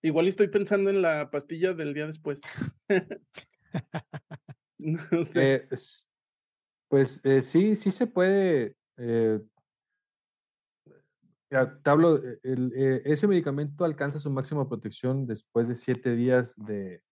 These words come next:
Speaker 2: de haber, de, de usarlo diariamente.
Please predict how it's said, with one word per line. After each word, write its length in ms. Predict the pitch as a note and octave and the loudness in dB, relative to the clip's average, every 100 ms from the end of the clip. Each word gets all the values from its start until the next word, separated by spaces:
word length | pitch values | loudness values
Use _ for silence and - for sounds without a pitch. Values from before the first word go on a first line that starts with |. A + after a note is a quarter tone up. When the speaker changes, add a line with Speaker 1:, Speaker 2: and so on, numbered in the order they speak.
| _ | _
Speaker 2:
de 120 | G#2 | -14
haber, 240 | G2 G2+ G#2 | -8 -6 -6
de, 380 | G#2+ G#2+ F#2 F2+ | -8 -10 -10 -14
de 200 | G2+ G2+ | -12 -12
usarlo 440 | - A#2 A2+ A2+ | -6 -4 -2 -2
diariamente. 680 | G#2 A2 G#2 G#2+ A2+ G#2 | -4 -6 -6 -6 -8 -10